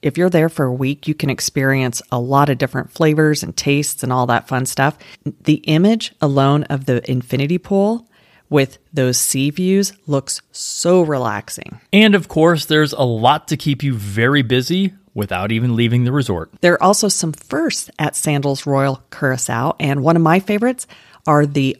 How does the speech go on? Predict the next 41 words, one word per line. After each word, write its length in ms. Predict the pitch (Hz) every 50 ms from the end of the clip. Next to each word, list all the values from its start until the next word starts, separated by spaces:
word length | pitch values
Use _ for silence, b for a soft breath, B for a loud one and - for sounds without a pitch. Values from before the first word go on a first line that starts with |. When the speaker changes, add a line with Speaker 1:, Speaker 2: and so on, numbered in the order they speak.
| _ -
Speaker 1:
Awa 520 | 156 160 196 220 220 233 240 240 254 - _
Seaside 800 | - - - - 202 208 220 214 - - 185 185 185 180 175 -
Butler 600 | 151 131 - 156 160 - - 175 175 175 175 - _ -
Bungalows. 920 | 147 139 - - 151 151 151 156 147 143 127 127 - - - - - - - B B B B B B
And 180 | B 156 151 143
these 240 | 175 220 262 262 -
are 80 | 170
signature 560 | 139 - - - 160 180 208 220 - - 302 302
suites 400 | - - - 131 139 - - -
that 200 | 156 147 - _ -
overlook 640 | 165 156 180 185 233 233 214 170 160 156 165 _ -
the 100 | 175 170
Spanish 540 | - - - 151 147 143 165 190 - -
waters 420 | - 127 120 123 123 131 151 165 - _ - _ -
and 400 | - 247 285 294 233 202 190 185 - -
are 200 | - 156 156 - -
a 140 | 160 151
first 600 | 151 - - - - 202 196 196 196 - - - _ _
for 140 | - 160 151
Sandals. 580 | - - 175 170 165 151 - - - - - b b b b b b b b
They 300 | - 143 135 135 143 - _ _ _
all 300 | - 139 143 143 160 185
have 280 | 165 175 165 156 156 151
their 220 | 156 135 135 - - -
own 220 | 139 139 160 170
private 500 | - - - 139 131 143 165 240 254 -
pool. 480 | - - 185 175 170 180 196 220 233 B B B B B B
And 120 | 175 165
when 100 | 170 170
you 80 | 170 170
see 180 | - - 302
a 60 | 330
photo, 380 | - - - 156 156 160 170 175
you 220 | - 156 151 156
definitely 360 | 143 - 156 151 - 196 180 175
understand 440 | 170 165 - - - 139 143 147
why 160 | 139 135 135 131
these 180 | 143 139 143
are 80 | 139 127
so 200 | - - 135 131
special. 520 | - - - 123 123 - 165 170 185 B